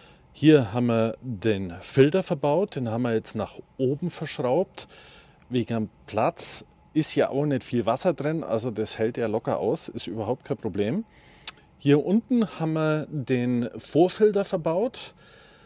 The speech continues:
Das heißt, hier wird jetzt der Abwassertank angeschlossen. Also die Leitung geht direkt in den Abwassertank. Dann geht's hier raus. Hier steht Out,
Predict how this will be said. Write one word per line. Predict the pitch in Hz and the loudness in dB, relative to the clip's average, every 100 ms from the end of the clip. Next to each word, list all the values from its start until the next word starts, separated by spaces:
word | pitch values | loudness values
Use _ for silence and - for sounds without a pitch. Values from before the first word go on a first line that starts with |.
| _ _ | _ _
Das | 127 120 | -8 -2
heißt, | 135 131 117 - | 2 2 0 -8
hier | - 156 196 | -8 0 0
wird | 180 151 | 0 -2
jetzt | 135 - - | -4 -4 -8
der | 98 - | -10 -8
Abwassertank | 127 - 147 143 175 - 165 170 - | -10 -6 -6 -2 -4 -4 -8 -8 -6
angeschlossen. | 165 160 - 160 165 202 208 - | -6 -8 -6 -6 -6 -8 -10 -8
Also | 123 107 | -8 -8
die | 107 | -6
Leitung | 151 139 135 127 | -2 0 -2 -4
geht | 127 - | -8 -8
direkt | 110 - 139 | -8 -6 -6
in | |
den | 127 - | -6 -4
Abwassertank. | 139 - 175 190 175 175 190 - - - - - _ | -6 -4 -6 -4 -6 -8 -8 -10 -18 -20 -20 -20 _
Dann | 123 151 | -4 -4
geht's | 147 127 - | -4 -6 -4
hier | - 110 95 90 | -8 -6 -6 -2
raus. | 104 175 - - | 0 0 -2 -8
Hier | - 135 139 | -8 -4 -4
steht | - 98 - - | -4 -12 -12 -6
Out, | 120 139 233 - - | -2 0 0 -2 -10